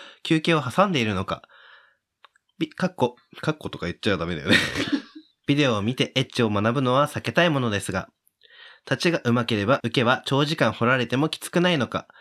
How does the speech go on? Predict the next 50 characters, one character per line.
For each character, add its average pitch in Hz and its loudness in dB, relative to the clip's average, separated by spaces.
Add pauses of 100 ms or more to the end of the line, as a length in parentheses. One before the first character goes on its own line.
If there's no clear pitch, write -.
(300)
立 120 -2
ち 139 2
の 139 -2
上 104 0
手 101 -4
下 156 0
手 - -20
っ - -20
て - -6
ど 131 -2
ん 202 2
な 151 -2
こ - -12
と 104 -2
な 90 -2
の 87 -4
か、 - -4 (600)
う - -14
ん 87 -14
と、 - -16 (200)
立 107 -2
ち - 2
の 156 2
上 123 2
手 117 -4
下 107 0
手 - -16
っ - -20
て - 0 (240)
ど 143 0
の 180 2
よ 147 2
う - 2
な 110 0
こ 104 -4
と 104 -2
を - 2
言 90 -2
う - -2
の 90 -4
か、 - -12 (260)
な 147 4
ど 135 0
が 165 2
気 - -4
に 117 2
な 127 2
り 127 0
ま 143 2
す。 - -12